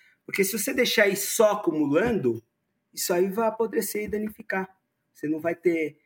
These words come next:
Então, assim, É um trabalho também, que hoje em dia muita gente tá fazendo esse tipo de limpeza e manutenção, muita gente não quer mexer. E você vai desenvolvendo, tem muitas coisas que você pode aprender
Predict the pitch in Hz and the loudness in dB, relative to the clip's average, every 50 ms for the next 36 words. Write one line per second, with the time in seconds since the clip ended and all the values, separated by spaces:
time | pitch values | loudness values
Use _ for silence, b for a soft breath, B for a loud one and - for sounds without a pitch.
0 | _ _ _ _ _ _ - 180 - - 262 269 226 196 - 170 131 117 - _ | _ _ _ _ _ _ -6 -4 0 0 0 0 0 0 0 -2 -2 -2 -6 _
1 | _ _ _ _ _ _ _ _ _ _ _ _ _ _ _ _ _ _ _ 214 | _ _ _ _ _ _ _ _ _ _ _ _ _ _ _ _ _ _ _ 4
2 | 214 220 220 202 - 214 185 147 147 160 160 170 180 180 175 170 - - - 123 | 4 4 4 0 0 0 0 2 2 2 4 4 2 2 2 0 -2 -2 -8 -6
3 | 127 123 135 151 165 160 - _ _ _ _ - 135 120 - 139 127 123 135 143 | -4 -2 -2 -2 -4 -6 -8 _ _ _ _ -6 -6 -4 -2 -4 -4 -4 -2 -2
4 | 135 147 175 170 - 120 - 147 147 147 - - 123 - 127 123 127 127 120 - | 0 0 -2 -2 -4 -6 -6 -6 -6 -8 -10 -14 -14 -12 -8 -6 -6 -6 -6 -8
5 | - 120 - - 120 123 117 127 117 113 - 127 120 117 117 117 113 120 117 - | -12 -16 -18 -14 -12 -10 -6 -6 -6 -4 -2 -2 -2 -2 -4 -6 -6 -6 -6 -6
6 | _ 120 110 - 135 135 135 120 - 117 123 120 117 - 120 120 117 113 - 117 | _ -10 -10 -8 -6 -6 -6 -6 -8 -8 -10 -10 -6 -4 -4 -4 -4 -4 -4 -4
7 | 120 127 156 - - - 147 151 160 156 - _ _ _ _ _ _ _ _ _ | -4 -4 -4 -6 -4 -2 0 0 -2 -4 -8 _ _ _ _ _ _ _ _ _
8 | _ - 185 175 214 208 208 - 220 196 214 226 220 190 180 - 240 240 214 214 | _ -6 -2 -2 -2 -2 0 -2 -2 0 0 -2 -2 -2 -4 -4 -4 -4 -2 -2
9 | 247 240 170 151 180 196 196 - 139 - - 160 165 180 220 226 - 226 190 - | -2 -4 -2 0 0 2 2 0 -2 -4 -4 -2 -2 -2 -4 -2 -4 -6 -6 -6
10 | - _ _ _ _ _ _ _ - 240 285 262 185 170 160 147 - - - 139 | -10 _ _ _ _ _ _ _ -2 -2 0 0 -2 -2 -4 -6 -6 -8 -8 -8
11 | 135 127 - - 127 - - 131 127 127 120 - - 123 123 123 120 117 117 113 | -8 -8 -10 -10 -12 -8 -6 -6 -6 -6 -10 -8 -6 -4 -4 -2 -2 -2 -2 -2
12 | 110 | -6